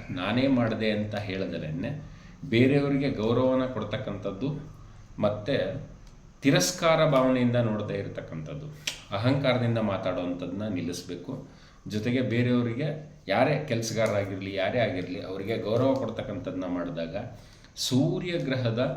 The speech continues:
ಒಂದು ಆಶೀರ್ವಾದ ಸಿಗುತ್ತೆ. ಎಲ್ಲ ಗ್ರಹಗಳದ್ದು ಒಂದು ಕಡೆಯಿಂದ ಹೇಳಿದ್ದೀನಿ, ರಾಹು, ಕೇತು, ಮಂಗಳ, ಶುಕ್ರ, ಶನಿ, ಗುರು,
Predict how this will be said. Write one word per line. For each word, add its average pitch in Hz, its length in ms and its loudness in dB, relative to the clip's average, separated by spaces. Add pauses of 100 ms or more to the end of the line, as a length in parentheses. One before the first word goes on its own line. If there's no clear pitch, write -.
(680)
ಒಂದು 110 320 2 (300)
ಆಶೀರ್ವಾದ 104 540 0
ಸಿಗುತ್ತೆ. - 480 -8 (1400)
ಎಲ್ಲ 98 220 0
ಗ್ರಹಗಳದ್ದು 110 600 -2 (280)
ಒಂದು 101 220 -4
ಕಡೆಯಿಂದ 104 340 0
ಹೇಳಿದ್ದೀನಿ, 101 440 -2 (400)
ರಾಹು, 98 400 0 (120)
ಕೇತು, 101 500 -4
ಮಂಗಳ, 98 380 0 (600)
ಶುಕ್ರ, - 400 -4 (280)
ಶನಿ, 98 340 -2 (220)
ಗುರು, 104 280 -2